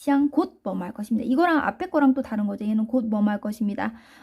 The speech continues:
어, 이제 머지않아 고-, 어, 곧 뭐뭐 할 것이다.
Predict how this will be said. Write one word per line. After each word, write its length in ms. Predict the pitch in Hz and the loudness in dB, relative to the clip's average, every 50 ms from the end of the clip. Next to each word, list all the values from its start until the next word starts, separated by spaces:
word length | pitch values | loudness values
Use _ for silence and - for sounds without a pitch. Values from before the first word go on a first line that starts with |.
| - - | -20 -12
어, 280 | - - 214 208 208 202 | -6 -4 -2 -2 0 2
이제 420 | 208 208 208 214 208 220 247 277 285 | 2 2 2 2 2 2 2 2 2
머지않아 760 | 220 214 214 214 214 233 254 226 214 214 220 269 311 330 339 | 2 4 4 4 4 4 4 4 4 4 4 2 2 2 -2
고-, 220 | 339 - - 233 - | -4 -8 -10 -10 -6
어, 280 | - 214 214 208 214 247 | -6 -6 -4 -4 -6 -6
곧 140 | - 254 240 | -6 -4 -2
뭐뭐 200 | 226 202 196 202 | -2 0 0 0
할 160 | 208 220 226 | -2 -2 -2
것이다. 360 | 226 226 226 226 226 208 233 | -2 -4 -4 -4 -4 -6 -6